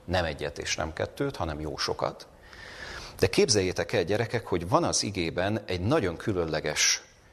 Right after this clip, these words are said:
rész, ami Jézusnak a szava, de mégsem az evangéliumokban található. Ez a szó, ez az ige, ez apostolok cselekedeteiben található, a huszadik fejezetben, ott is a harmincötödik versben.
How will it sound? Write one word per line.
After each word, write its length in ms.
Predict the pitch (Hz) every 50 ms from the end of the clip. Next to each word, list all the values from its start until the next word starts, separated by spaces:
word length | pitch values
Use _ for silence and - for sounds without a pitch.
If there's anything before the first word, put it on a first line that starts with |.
| - - - -
rész, 640 | - 87 - 90 82 87 113 139 - - - - - - - - - - - - _ _ - - - -
ami 380 | 113 110 107 104 101 107 - - -
Jézusnak 680 | - 107 117 175 190 160 - 95 - - - 87 - -
a 60 | 85
szava, 540 | - - - 92 80 82 85 90 107 131 147 - - - - - -
de 200 | 98 95 117 117
mégsem 380 | 143 175 143 - - - 95
az 120 | 98 101 -
evangéliumokban 880 | 95 78 80 78 76 82 85 80 85 85 82 82 80 78 82 85 80
található. 680 | - 78 60 62 58 - - 69 - - - 50 - - - - - - - - - - - - - - - - - - - - - - - - - - -
Ez 200 | - - 165 147
a 320 | 117 92 90 85 87 - - - - - - -
szó, 440 | - - - - 117 127 143 156 -
ez 180 | - - 117 95
az 120 | 87 90
ige, 500 | 95 90 - 107 113 131 147 143 - - -
ez 220 | 101 92 - - -
apostolok 540 | - 160 - - 90 - - 92 80 82 80
cselekedeteiben 880 | - - 113 101 92 80 87 80 82 78 - 82 80 76 73 76 76
található, 560 | - 123 135 135 113 98 85 90 - - 78 69
a 60 | -
huszadik 400 | - 143 - - 73 62 - -
fejezetben, 600 | - - 143 123 110 98 98 87 76 76 80 92
ott 180 | 104 - -
is 160 | 85 - - -
a 40 |
harmincötödik 800 | - - 107 98 82 78 76 78 - 107 90 - 78 71 76 -
versben. 500 | - 62 65 - - 107 - 98 92 85